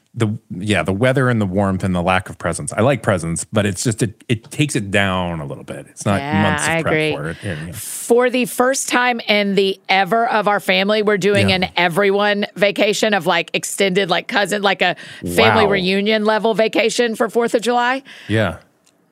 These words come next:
Speaker 2: You, you can't know how hard I'm taking this planning. I think it's
Speaker 1: I
Speaker 2: so
Speaker 1: can't
Speaker 2: great. I am
Speaker 1: Yeah.
Speaker 2: coming in so hot. We have a text message. We have, everybody's assigned to a different
Speaker 1: Oh, boy.
Speaker 2: category. And it, I mean, that happened in November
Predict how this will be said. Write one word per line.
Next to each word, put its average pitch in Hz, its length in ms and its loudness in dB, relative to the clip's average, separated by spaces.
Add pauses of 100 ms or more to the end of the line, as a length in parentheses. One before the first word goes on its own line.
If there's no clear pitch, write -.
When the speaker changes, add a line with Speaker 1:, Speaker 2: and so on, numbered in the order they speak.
(140)
Speaker 2:
You, 190 420 -2
you 185 220 -2
can't 196 440 -2
know 165 220 0
how 160 200 0
hard 156 240 0
I'm 147 260 -4 (280)
taking 147 340 -2
this 147 180 -4
planning. 131 480 -8
I 202 140 2
think 214 220 0
it's 196 140 -2
Speaker 1:
I - 40 0
Speaker 2:
so 196 140 0
Speaker 1:
can't 170 80 0
Speaker 2:
great. 139 300 -4 (280)
I 202 160 2
am 226 80 0
Speaker 1:
Yeah. - 80 2
Speaker 2:
coming 220 260 0
in 175 300 0 (200)
so - 460 0
hot. 233 300 0 (360)
We 226 140 4
have 214 140 2
a 165 200 0 (400)
text 262 300 0
message. 247 380 2
We 214 140 4
have, 185 120 2
everybody's 220 460 2
assigned 202 400 0
to 202 80 2
a 196 40 0
different 180 280 0
Speaker 1:
Oh, - 40 2
boy. 202 60 4
Speaker 2:
category. 220 220 0
And 254 100 2
it, 311 260 0
I 247 60 2
mean, 240 140 0
that 262 140 2
happened 294 280 0
in 226 160 0
November 196 480 0